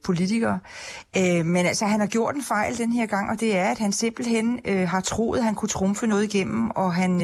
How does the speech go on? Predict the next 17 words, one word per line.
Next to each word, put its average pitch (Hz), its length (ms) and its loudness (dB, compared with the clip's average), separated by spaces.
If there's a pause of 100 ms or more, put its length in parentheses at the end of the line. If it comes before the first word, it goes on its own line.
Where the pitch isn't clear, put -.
øh, 165 140 0
har 175 120 0
sprunget 185 300 -2
forhandlingerne 214 580 0
over, 180 300 -2 (420)
og 196 140 0
han 208 120 4
har 214 100 2
været 202 200 2
meget 196 440 0
dårlig 233 400 0
til 240 300 -2 (100)
at 226 60 -4
forklare, 220 560 -2
hvorfor 220 280 0
det 233 260 -2
er, 185 160 2